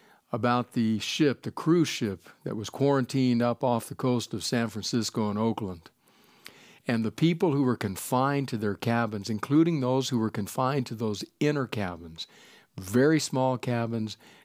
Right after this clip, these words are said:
no outside light, no contact with the outside world, a family of eight with six small children day after day in that cabin. Can you even begin to imagine?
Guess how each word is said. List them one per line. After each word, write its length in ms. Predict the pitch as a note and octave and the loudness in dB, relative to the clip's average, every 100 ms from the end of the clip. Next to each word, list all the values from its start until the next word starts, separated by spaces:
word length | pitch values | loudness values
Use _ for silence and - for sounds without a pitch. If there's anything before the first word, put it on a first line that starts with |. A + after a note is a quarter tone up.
| - | -8
no 600 | G#2 G#2+ A#2+ C#3 D#3 E3 | -2 2 4 4 2 2
outside 580 | B2+ C3+ - - A#2+ A#2+ | 0 0 -2 0 0 0
light, 300 | A2+ A#2 - | 0 0 0
no 240 | B2+ C#3 | 0 0
contact 640 | C#3 C3 B2+ B2 C3 A#2 - | 0 0 0 0 -4 -4 -4
with 100 | G#2+ | -2
the 100 | A2 | -2
outside 480 | A#2+ D3 - A2+ | -2 -4 -4 -4
world, 400 | G#2 G2 G#2 G#2 - - - - - | -4 -4 -2 -4 -8 -18 -20 -20 -2
a 180 | A#2+ A2+ | 0 2
family 800 | - - C#3 D#3+ E3+ E3+ E3 - | -2 -2 0 0 0 2 2 0
of 260 | B2+ A#2 - _ | -4 -4 -8 _
eight 400 | D#3+ D3 B2 - - _ B2+ | 2 2 2 -4 -18 _ 0
with 160 | B2 | 0
six 500 | - - - D#3+ E3 | 0 -2 0 0 0
small 480 | - - C#3 D#3+ E3 | -4 -2 -2 0 -4
children 640 | - - D#3+ C#3 A2+ G2 F#2 - | -2 0 2 2 -2 -8 -10 0
day 400 | D#3 D#3 F3 - | 2 2 0 0
after 360 | D3 D3 - C#3+ | -2 -2 -2 -4
day 380 | A#2+ D3 C#3 D3 _ | 0 2 2 0 _
in 160 | F3 F#3 | 0 2
that 240 | F3 D#3+ | 0 0
cabin. 440 | - E3 C#3+ A2 E2+ _ _ - _ _ _ _ - | 0 0 0 -6 -12 _ _ -20 _ _ _ _ -4
Can 200 | D3 D3 | 0 2
you 220 | E3 E3+ - | 0 0 0
even 400 | F3+ G3 F#3 F3 | 2 2 2 0
begin 340 | D#3 C#3+ E3 | 0 0 -2
to 140 | D3 C#3+ | 0 -2
imagine? 500 | A#2 A#2+ A2 F#2 | 0 0 -4 -6